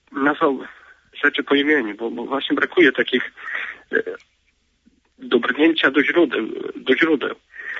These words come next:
zdefiniowania tego, co, co, czym, o czym mówimy. Bo, bo każdy gdzieś tam rzuca słowa na wiadra, a nie wczuwamy się w tym,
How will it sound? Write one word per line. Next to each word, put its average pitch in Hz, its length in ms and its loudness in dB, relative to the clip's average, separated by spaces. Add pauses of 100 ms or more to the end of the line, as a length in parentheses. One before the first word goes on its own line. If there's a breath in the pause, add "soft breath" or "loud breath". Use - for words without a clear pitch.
(320 loud breath)
zdefiniowania 143 580 4
tego, 127 280 -2
co, 110 200 -12 (320)
co, 120 180 -2 (300)
czym, 127 240 0 (180)
o - 80 -2
czym - 180 0
mówimy. 131 340 4 (1120 soft breath)
Bo, 117 240 4
bo 123 220 0 (220)
każdy 127 340 -2
gdzieś 123 200 -4
tam 117 280 -4 (360 soft breath)
rzuca 123 360 -6 (100)
słowa 127 240 2
na 113 120 0
wiadra, 135 500 0 (1040 loud breath)
a 127 200 0 (640 loud breath)
nie 131 260 2
wczuwamy 143 440 0
się 139 160 -2
w - 160 -16
tym, 156 160 2